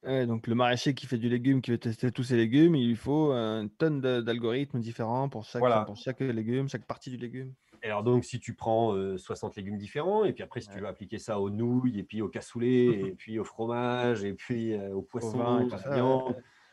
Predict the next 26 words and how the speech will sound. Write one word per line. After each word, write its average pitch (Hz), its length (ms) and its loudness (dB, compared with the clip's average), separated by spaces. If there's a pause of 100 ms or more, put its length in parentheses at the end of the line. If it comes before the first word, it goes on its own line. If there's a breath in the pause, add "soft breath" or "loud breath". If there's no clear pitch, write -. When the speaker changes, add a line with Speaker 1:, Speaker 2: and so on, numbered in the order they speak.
Speaker 2:
tu 113 100 -16
te - 60 -20
rends 107 120 0
compte 165 220 2
que 120 80 -6
c'est 107 140 -8
quasi 113 220 -2
infini. 123 400 -2 (460)
Speaker 1:
Ouais. 104 180 -10 (720)
Speaker 2:
Mais 110 200 -2
en 104 120 0
fait, 180 420 0
nous, 131 680 2 (240)
notre 117 240 -6
stratégie, 110 580 -4
c'est 131 160 -6
de 110 80 -2
dire 123 240 0
qu'on - 100 -4
va 104 60 0
commencer 117 460 0
par 107 160 -2
mesurer 107 480 -2
des 101 200 -6
indicateurs, 101 680 -2
euh, 92 80 0